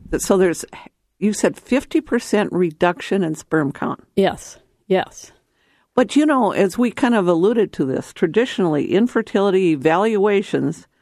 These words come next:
Speaker 1: have always focused on women.
Speaker 2: Mm-hmm.
Speaker 1: So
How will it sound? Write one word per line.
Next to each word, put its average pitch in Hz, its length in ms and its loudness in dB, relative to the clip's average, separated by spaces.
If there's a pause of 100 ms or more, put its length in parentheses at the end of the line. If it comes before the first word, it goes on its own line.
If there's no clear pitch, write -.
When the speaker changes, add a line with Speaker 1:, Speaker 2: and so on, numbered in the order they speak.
(500)
Speaker 1:
have 175 100 2
always 196 300 2
focused 180 440 0
on 185 200 2
women. 226 320 0 (100)
Speaker 2:
Mm-hmm. 175 320 2 (1400)
Speaker 1:
So 240 600 2